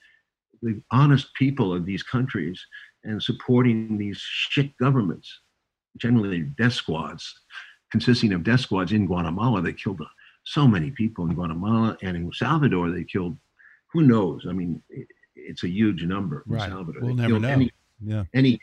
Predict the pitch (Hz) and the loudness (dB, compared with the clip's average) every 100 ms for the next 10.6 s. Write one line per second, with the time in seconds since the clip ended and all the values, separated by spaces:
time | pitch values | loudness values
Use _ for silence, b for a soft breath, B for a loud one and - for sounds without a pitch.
0 | - 120 120 113 - _ _ _ 117 117 | 4 6 6 2 -14 _ _ _ 0 4
1 | 120 117 117 110 76 53 - 113 - 117 | 6 6 4 2 -4 -8 -4 -4 -2 -2
2 | 117 107 - - 120 117 87 - 127 120 | -2 -4 -8 -2 0 0 -2 -4 -2 0
3 | 120 117 104 78 123 123 - 113 117 113 | 2 0 -2 -4 -2 -2 -2 -4 -2 -4
4 | - B B B 104 - 123 117 101 85 | -8 B B B -12 -4 0 0 -2 -8
5 | - - - - - - _ _ _ _ | -14 -14 -14 -16 -18 -20 _ _ _ _
6 | 143 156 135 120 - 113 101 90 87 113 | -2 0 0 -2 -4 -4 -4 -6 -6 -2
7 | 117 120 110 101 117 120 117 120 127 131 | 2 2 2 0 2 2 2 2 4 4
8 | 120 117 113 107 - 92 98 135 139 98 | 4 2 0 -2 -6 -6 -4 -4 -6 -8
9 | - 76 85 101 123 110 85 71 71 _ | -6 -6 -4 2 4 4 2 -4 -8 _
10 | b b - 92 90 90 | b b -10 -6 -4 -6